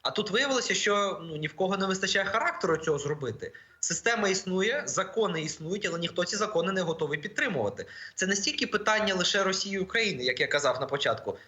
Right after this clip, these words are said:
Це питання взагалі правил гри. Це питання навіть стосується Тайваню. Це питання стосується Афганістану. Це питання стосується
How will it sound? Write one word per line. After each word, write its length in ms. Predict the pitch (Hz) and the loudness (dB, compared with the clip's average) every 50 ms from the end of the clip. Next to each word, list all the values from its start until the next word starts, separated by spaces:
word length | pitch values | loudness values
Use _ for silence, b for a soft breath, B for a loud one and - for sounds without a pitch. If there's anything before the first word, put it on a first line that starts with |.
| B B | B B
Це 140 | - - 190 | -2 0 0
питання 460 | 185 - 180 - 214 226 254 226 208 | 0 0 0 0 0 0 2 0 0
взагалі 420 | 170 147 151 160 160 165 180 214 220 | 0 0 0 0 0 0 0 -2 -2
правил 380 | - - 160 170 175 - 175 | -2 0 0 2 2 0 0
гри. 380 | 175 170 160 214 214 170 104 - - - _ _ | -2 0 0 0 0 0 -2 -6 -10 -16 _ _
Це 140 | _ - 202 | _ -4 -2
питання 400 | 202 196 190 202 202 - 254 220 | 0 0 0 2 0 2 0 0
навіть 240 | 190 185 185 185 185 | 0 2 2 2 0
стосується 440 | 185 - 180 - - 190 190 190 202 | -2 -6 -4 0 0 0 0 0 0
Тайваню. 560 | - - 202 196 208 226 196 135 101 98 92 B B B B _ | 0 0 2 2 2 2 2 0 -2 -6 -10 B B B B _
Це 120 | - 175 | -2 0
питання 440 | 170 - 156 - 160 160 180 214 220 | 0 0 0 2 2 2 4 2 0
стосується 640 | - - 185 - - 180 180 175 170 - - 190 | 0 0 -2 -2 -2 -2 -2 -2 -2 0 2 2
Афганістану. 640 | 185 180 185 190 196 214 214 - - 233 196 123 - | 2 2 2 2 2 0 0 2 2 2 2 0 0
Це 140 | 107 - 151 | -2 -2 0
питання 380 | - 165 160 - 170 190 214 214 | 0 0 0 2 2 2 0 0
стосується 600 | 214 - 190 - - 175 175 180 180 - - | -2 -4 -10 -8 -4 -2 -2 -2 -2 -2 -4